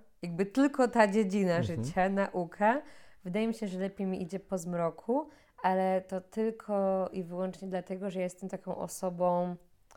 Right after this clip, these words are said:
Speaker 1: która łatwo się stymuluje rzeczami i ma dużo takiej motywacji do robienia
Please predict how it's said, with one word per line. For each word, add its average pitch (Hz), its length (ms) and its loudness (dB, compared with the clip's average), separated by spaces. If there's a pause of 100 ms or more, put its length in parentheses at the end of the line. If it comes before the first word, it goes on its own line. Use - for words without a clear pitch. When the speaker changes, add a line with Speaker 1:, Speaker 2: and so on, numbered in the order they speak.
(540)
Speaker 1:
która 185 440 4
łatwo 185 920 4
się 175 420 -2
stymuluje 180 1160 0
rzeczami 175 840 -4
i 165 40 -6
ma 170 160 -4
dużo 170 260 -6
takiej 175 300 -8
motywacji 170 680 -4
do 165 120 -4
robienia 170 520 -4